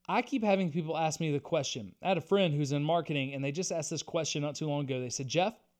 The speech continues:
why did you leave your job? Why did you leave a good, comfortable, paying job in the middle of a pandemic?" And I said, "You know,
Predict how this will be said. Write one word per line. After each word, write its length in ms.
why 180
did 160
you 100
leave 160
your 80
job? 260
Why 140
did 120
you 120
leave 180
a 80
good, 400
comfortable, 640
paying 600
job 480
in 120
the 80
middle 240
of 60
a 60
pandemic?" 640
And 120
I 60
said, 200
"You 120
know, 260